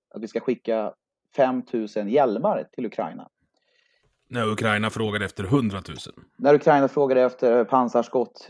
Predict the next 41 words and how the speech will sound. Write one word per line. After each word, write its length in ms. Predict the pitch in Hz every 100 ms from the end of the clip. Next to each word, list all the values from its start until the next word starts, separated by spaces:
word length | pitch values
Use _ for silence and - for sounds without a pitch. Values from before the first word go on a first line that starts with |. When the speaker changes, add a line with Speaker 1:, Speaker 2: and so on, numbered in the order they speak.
| 113
Speaker 1:
tanks, 440 | 120 117 110 -
allting, 680 | - 113 135 160 165 147 101 65 - - -
allt 220 | 120 113
vad 80 | 120
det 40 |
Speaker 2:
Mm. 100 | 123
Speaker 1:
har, 200 | 156 160 - -
så, 380 | 131 120 - -
så 200 | - 117 - _ -
skickar 300 | - 117 113
Tyskland 380 | 107 104 - 107
femtusen 380 | 113 104 98 107
hjälmar. 360 | 135 127 156
Och 140 | 170 117
det 60 |
här 180 | 117 160
tyckte 400 | 165 135 - 120 - _ _ _ _ _ _ _ _ _ -
försvarsministern 640 | 135 139 120 127 110 123 110
var 140 | 110
en 80 | 107
stor 380 | - 131 113 107
sak. 340 | 202 196 -
De 100 | 120
tyckte 160 | 120 110
att 40 |
det 60 | -
här 180 | - 165
är 40 |
ett 60 | 127
viktigt 320 | 131 - 104
bidrag 400 | 117 104 151 120 -
för 160 | 113 104
att 120 | 95
hjälpa 380 | 107 98 - - -
ukrainarna, 440 | 101 104 104 135 - _ _ _ _ -
vilket 220 | 120 117
det 80 | 117
såklart 280 | 120 117 107
Speaker 2:
Mm. 100 | 110
Speaker 1:
inte 120 | 101
var. 220 | 143 135